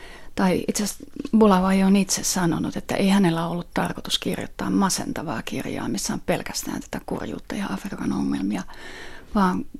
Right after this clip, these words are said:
kyllä siellä on myöskin sitten inhimillistä lämpöä ja välittämistä ja, ja onneksi myöskin, vaikka nämä hirveän paljon saa juoksennella ihan keskenään siellä nämä lapset, kun äidit vaan puhuu ja laittaa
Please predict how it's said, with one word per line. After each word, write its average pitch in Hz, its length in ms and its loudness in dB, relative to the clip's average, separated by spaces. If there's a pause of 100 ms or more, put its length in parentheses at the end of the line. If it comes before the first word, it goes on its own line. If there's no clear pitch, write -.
(120)
kyllä 202 200 8
siellä 190 320 4
on 185 100 4
myöskin 170 380 2
sitten - 420 -4 (400)
inhimillistä 190 680 0
lämpöä - 440 -2
ja 117 200 -6 (160)
välittämistä - 840 -4
ja, 220 180 -4 (680)
ja 208 220 2
onneksi 180 400 4
myöskin, 180 420 -2
vaikka 185 240 -2
nämä 185 160 2
hirveän 180 480 2
paljon 175 440 0 (200)
saa 175 260 -2 (120)
juoksennella 190 580 0
ihan 185 260 -2
keskenään - 560 -2
siellä - 280 -2
nämä - 240 0
lapset, - 460 -6 (560)
kun - 200 0 (160)
äidit 180 360 2
vaan 170 240 -2 (100)
puhuu 185 480 4
ja 180 160 2
laittaa 180 400 2